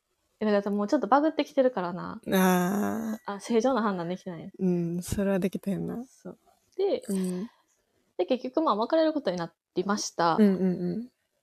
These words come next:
Speaker 1: てなった時に、その、あの、別れてから、
Speaker 2: うん。
Speaker 1: その女の子のインスタをまた覗きに行ったら、
Speaker 2: うん。
Speaker 1: <laughs>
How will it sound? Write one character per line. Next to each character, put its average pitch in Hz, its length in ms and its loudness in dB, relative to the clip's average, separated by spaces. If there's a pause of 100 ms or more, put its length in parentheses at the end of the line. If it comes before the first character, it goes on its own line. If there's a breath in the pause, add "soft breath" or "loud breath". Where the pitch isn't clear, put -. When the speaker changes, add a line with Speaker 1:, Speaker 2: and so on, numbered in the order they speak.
(320)
Speaker 1:
て 247 80 -6
な 247 80 -4
っ 247 40 -8
た 277 80 -8
時 269 220 -2
に、 214 160 -2
そ 254 160 -4
の、 254 240 -2 (600 soft breath)
あ 190 140 -6
の、 180 300 -10 (160)
別 269 180 4
れ 349 120 6
て 294 100 -2
か 302 80 -2
ら、 320 320 2
Speaker 2:
う 220 80 2
ん。 196 240 0
Speaker 1:
そ - 160 -4
の 220 160 -2
女 226 180 0
の 208 80 -2
子 185 100 -8
の 170 100 -8
イ - 40 -8
ン 170 40 -12
ス - 60 -20
タ 180 100 -8
を 180 40 -8
ま 185 100 -6
た 170 100 -8
覗 185 220 -4
き 202 120 -4
に 196 60 -2
行 196 80 -6
っ - 20 -20
た 147 80 -16
ら、 180 240 -4
Speaker 2:
う 208 80 4
ん。 190 180 0 (520)
Speaker 1:
<laughs> - 360 -8